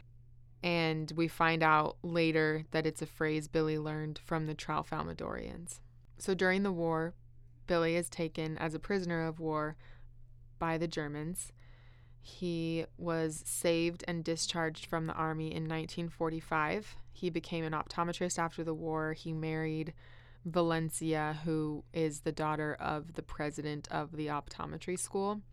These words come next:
So he married wealthy. He suffers heavily from P T S D after the war. He has a nervous breakdown.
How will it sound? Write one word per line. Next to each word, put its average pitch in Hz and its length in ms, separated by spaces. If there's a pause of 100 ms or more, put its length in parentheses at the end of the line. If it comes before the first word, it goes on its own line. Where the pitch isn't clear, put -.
(480)
So - 160
he 160 120
married 156 300
wealthy. 165 600 (320)
He 170 120
suffers 165 400
heavily 170 380
from 180 240
P 170 160
T 170 180
S 165 200
D 160 200
after 156 260
the 156 120
war. 151 420
He 165 180
has 160 180
a 156 40
nervous 151 320
breakdown. 165 720